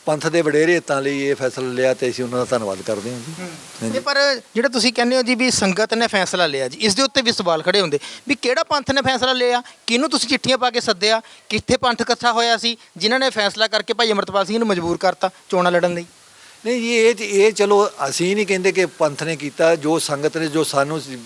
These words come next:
Speaker 1: ਜਿਹਨਾਂ ਸੁਝਾਅ ਆਉਂਦੇ ਸੀ ਜਾਂ ਜਿਹੜੇ ਬੰਦਿਆਂ ਦੀ ਉਹ ਗੱਲ ਆਉਂਦੀ ਸੀ, ਸਾਨੂੰ ਬਹੁਤ ਲੋਕਾਂ ਨੇ ਇਹ ਕਿਹਾ ਕਿ ਸਰਕਾਰ ਤੁਹਾਡੀ ਕੋਈ ਗੱਲ ਨਹੀਂ ਸੁਣ ਰਹੀ, ਕੁਛ ਨਹੀਂ ਕਰ ਰਹੀ, ਤੇ ਤੁਸੀਂ ਇਹ ਗੱਲ ਹੈ ਕਿ ਇਹ, ਇਹ ਤੁਹਾਡੇ ਕੋਲ ਮੌਕਾ ਵੀ ਹੈ ਤੇ ਤੁਸੀਂ ਇਸ ਚੀਜ਼ ਦਾ ਇਹ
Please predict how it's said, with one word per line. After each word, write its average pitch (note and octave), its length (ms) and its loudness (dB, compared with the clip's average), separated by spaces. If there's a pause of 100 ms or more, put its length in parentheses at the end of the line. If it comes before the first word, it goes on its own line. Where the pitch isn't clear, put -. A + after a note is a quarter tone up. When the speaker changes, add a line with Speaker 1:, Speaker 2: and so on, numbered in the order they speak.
(180)
Speaker 1:
ਜਿਹਨਾਂ D3 300 -2 (280)
ਸੁਝਾਅ C#3 220 4
ਆਉਂਦੇ B2 360 0
ਸੀ C3+ 160 -2
ਜਾਂ C#3 160 0
ਜਿਹੜੇ C#3+ 180 2
ਬੰਦਿਆਂ B2+ 320 0
ਦੀ C3 200 0
ਉਹ B2+ 200 -2
ਗੱਲ B2 160 2
ਆਉਂਦੀ A#2 220 -4
ਸੀ, D3+ 200 -6 (320)
ਸਾਨੂੰ E3 220 0 (100)
ਬਹੁਤ F3+ 360 2
ਲੋਕਾਂ F#3+ 320 2
ਨੇ E3 160 -4
ਇਹ D3+ 40 -4
ਕਿਹਾ D3 240 0
ਕਿ C#3+ 560 -2 (640)
ਸਰਕਾਰ C#3+ 360 2
ਤੁਹਾਡੀ C3 240 0
ਕੋਈ C3 140 -4
ਗੱਲ B2 180 0
ਨਹੀਂ C3+ 100 -8
ਸੁਣ A#2 220 -8
ਰਹੀ, B2 160 -8 (400)
ਕੁਛ C3+ 180 2
ਨਹੀਂ C#3+ 120 -2
ਕਰ A#2+ 140 2
ਰਹੀ, B2 120 -2
ਤੇ D#3 400 -12
ਤੁਸੀਂ D3+ 260 0
ਇਹ C#3+ 80 2
ਗੱਲ C3+ 180 6
ਹੈ C3+ 60 4
ਕਿ C#3+ 120 -2
ਇਹ, C#3 440 4
ਇਹ C#3 40 4
ਤੁਹਾਡੇ A#2+ 260 0
ਕੋਲ A#2 220 2
ਮੌਕਾ A#2+ 320 2
ਵੀ B2+ 200 2
ਹੈ A#2+ 80 6
ਤੇ A#2 120 -12
ਤੁਸੀਂ B2+ 400 0
ਇਸ A2+ 100 -4
ਚੀਜ਼ A#2+ 320 -4
ਦਾ A#2+ 100 2 (160)
ਇਹ A#2 300 2